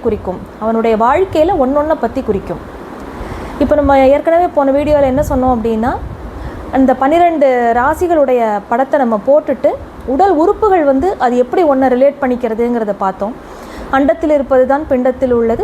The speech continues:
பிண்டத்தில் இருப்பதே அண்டத்திலும் உள்ளது அப்படிங்கிற அந்த ஒரு கருத்தை மையமா வச்சு நம்ம சொன்னோம். உடல் உறுப்புகளை நம்ம தொடர்பு படுத்தி பார்த்த மாதிரி இப்போ அந்த ஒன்று, இரண்டுன்னு எண்ணி வரும்போது தலையிலிருந்து அந்த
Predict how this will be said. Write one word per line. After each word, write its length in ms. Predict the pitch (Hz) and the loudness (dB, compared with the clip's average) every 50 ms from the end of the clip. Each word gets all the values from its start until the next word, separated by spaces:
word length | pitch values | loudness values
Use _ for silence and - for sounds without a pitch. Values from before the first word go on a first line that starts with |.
| 440 - | -2 -2
பிண்டத்தில் 400 | 349 359 359 381 381 370 330 311 302 | -2 0 0 0 2 2 4 4 2
இருப்பதே 320 | 277 - - 262 269 320 415 415 | 2 2 2 4 4 4 2 0
அண்டத்திலும் 480 | 311 285 311 381 370 - 349 311 302 277 262 | 0 0 0 0 0 0 0 0 2 2 2
உள்ளது 260 | 247 233 226 214 233 233 | 2 2 0 2 2 0
அப்படிங்கிற 440 | 220 202 220 247 269 302 302 254 247 311 - - 240 | 0 0 0 0 0 0 0 0 2 0 0 0 -2
அந்த 180 | 240 302 359 392 359 302 | -2 -2 0 2 4 4
ஒரு 140 | 269 247 233 220 202 202 - - - - - - - - - - | 4 4 4 2 2 0 -4 -10 -16 -14 -14 -12 -10 -6 -2 0
கருத்தை 240 | 269 269 285 311 285 254 | 0 2 2 2 2 2
மையமா 280 | 240 247 254 254 262 247 226 | 4 2 4 4 2 2 2
வச்சு 160 | 220 - 285 285 | 0 0 -2 -2
நம்ம 140 | 254 220 202 190 | 0 -2 -2 -2
சொன்னோம். 320 | - 196 190 190 190 233 349 415 - - - - 277 | -4 -4 -4 -4 -4 -4 -6 -8 -12 -14 -10 -6 -2
உடல் 200 | 320 349 415 403 320 | 0 2 4 4 4
உறுப்புகளை 400 | 330 370 392 392 403 - 359 330 311 | 2 2 0 0 0 0 2 2 2
நம்ம 120 | 294 262 254 226 | 0 0 -2 0
தொடர்பு 220 | 254 254 277 262 262 - | 0 0 0 0 0 -2
படுத்தி 220 | 269 247 247 277 - 240 | -2 -2 -4 -4 -4 -2
பார்த்த 200 | 226 214 - 233 226 220 | -2 -2 -2 -2 -2 -2
மாதிரி 300 | 202 185 185 180 196 285 453 - - - - - - - - - - 311 | -2 -2 -2 -4 -4 -4 -6 -8 -10 -12 -12 -12 -10 -8 -6 -2 0 0
இப்போ 220 | 359 359 - 403 427 453 453 - - - - | 0 0 0 0 0 0 0 -4 -2 0 0
அந்த 160 | 269 302 349 392 440 466 - - - - - - - - - - - 285 | 2 4 2 2 2 0 -4 -10 -10 -10 -10 -10 -10 -12 -8 -2 0 2
ஒன்று, 240 | 311 349 339 381 415 403 339 311 | 2 2 2 2 2 4 4 4
இரண்டுன்னு 420 | 311 330 349 330 370 381 392 392 349 285 | 4 2 2 2 2 2 2 2 2 2
எண்ணி 180 | 262 285 320 311 - - | 2 0 -2 -4 -2 -2
வரும்போது 520 | 247 240 240 240 233 208 196 190 180 233 233 185 - - - - - - - - - - - - - - - - - - - - - - - - - | 0 0 2 2 2 2 0 2 2 2 2 2 0 -4 -12 -12 -14 -14 -14 -14 -12 -12 -12 -12 -12 -12 -14 -14 -14 -14 -14 -12 -12 -12 -12 -8 -4
தலையிலிருந்து 580 | - 277 285 277 285 269 262 254 247 277 311 392 427 - - 254 | 0 2 4 4 4 4 4 2 2 0 0 -2 -2 -2 -2 0
அந்த 140 | 247 247 | 0 0